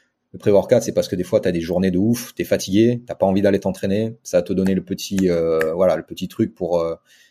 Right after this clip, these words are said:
mais en soi, t'en as pas besoin. Pour moi, <laughs> t'en as pas besoin. Si t'es,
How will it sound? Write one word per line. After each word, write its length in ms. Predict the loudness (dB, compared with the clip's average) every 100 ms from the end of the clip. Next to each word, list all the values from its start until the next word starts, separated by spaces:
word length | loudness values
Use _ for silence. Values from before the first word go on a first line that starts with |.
| _
mais 80 | -4
en 100 | -2
soi, 440 | 0 4 6 4 2
t'en 80 | 0
as 60 |
pas 100 | 0
besoin. 320 | 0 -2 -6 -10 _
Pour 140 | -14 -12
moi, 120 | -12 -14
<laughs> 60 |
t'en 100 | -12
as 80 | -8
pas 120 | -4
besoin. 320 | -4 -4 -6
Si 180 | -6 -8
t'es, 300 | -6 -4 -4